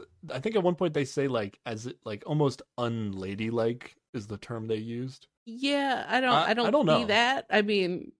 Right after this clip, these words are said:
Speaker 2: y-, you gotta take your coat off somehow. I don't, I don't, I didn't quite
Speaker 1: <laughs>
Speaker 2: get what they were going after. <laughs>
Speaker 1: Yeah, I, I don't know how to describe it,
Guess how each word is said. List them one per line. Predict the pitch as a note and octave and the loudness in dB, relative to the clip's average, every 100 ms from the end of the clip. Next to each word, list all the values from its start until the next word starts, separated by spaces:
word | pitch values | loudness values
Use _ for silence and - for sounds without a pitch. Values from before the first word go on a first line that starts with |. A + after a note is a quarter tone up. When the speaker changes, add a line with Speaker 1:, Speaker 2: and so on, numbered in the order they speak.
| _ _ _ | _ _ _
Speaker 2:
y-, | - - _ _ - | -18 -18 _ _ -10
you | G3+ | -4
gotta | G3+ F#3 F#3 | 0 0 2
take | A#3 | 0
your | G3 | 0
coat | A#3 A3 | 2 4
off | G#3+ | 4
somehow. | G#3+ A#3+ A#3 G3 F3+ F3+ | 4 2 6 6 6 4
I | F#3 | 2
don't, | F#3 F#3+ F3 - _ _ | 4 2 -2 -10 _ _
I | - F#3+ | 0 2
don't, | G3+ G3+ F3+ - | 2 2 0 2
I | G#3 | 4
didn't | G#3+ G3 A3+ | 6 8 10
quite | A3+ G#3+ | 10 8
Speaker 1:
<laughs> | |
Speaker 2:
get | G3+ F#3 | 6 6
what | F#3+ | 6
they | F#3 F#3 | 4 4
were | F#3 | 4
going | F3+ F3+ F3+ | 6 4 4
after. | E3+ A#3 - G3+ - | 4 4 4 2 2
<laughs> | - | -2
Speaker 1:
Yeah, | D3 F3+ F3+ C3 G#2 F#2+ - - | 4 8 8 8 6 2 -2 0
I, | E3+ D4+ D4 _ | 2 2 0 _
I | - | -2
don't | D3+ C4+ | 4 6
know | F4 | 6
how | E4 | 2
to | |
describe | A3+ - - A2+ F2+ | 0 -2 2 2 2
it, | E2+ | -6